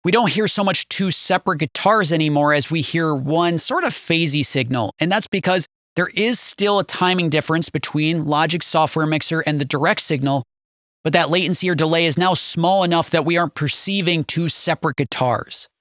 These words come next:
So now if you want to record into your project, no problem, you're not gonna perceive any sort of delay when you're recording.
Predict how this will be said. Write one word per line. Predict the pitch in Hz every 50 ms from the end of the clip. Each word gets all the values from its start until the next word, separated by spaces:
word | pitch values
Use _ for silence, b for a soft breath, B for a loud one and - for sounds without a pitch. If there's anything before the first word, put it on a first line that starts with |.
| _ _ _ _
So | - - 160
now | 160 175 226 269 254
if | 185 143
you | 170 175
want | 175 180 175
to | 170
record | 170 - - - 165 165 165
into | 151 - 156 147 - -
your | 151 147
project, | - - - 220 254 233 - 196 175 - _ _ _ _
no | 190 240 254
problem, | - - - 247 277 269 - - 175 156
you're | 156 165 180
not | 190 202 196 -
gonna | 190 190
perceive | - - 175 151 - - - 190 165 147
any | 160 175 180
sort | 165 - - 156 160 160 -
of | 151 151 139
delay | - 151 139 139 147 160 170 180 180 170 160 135 - _ _ _ _
when | _ 135 139 151 156
you're | 151 143
recording. | 135 139 - - - 180 180 180 156 120 104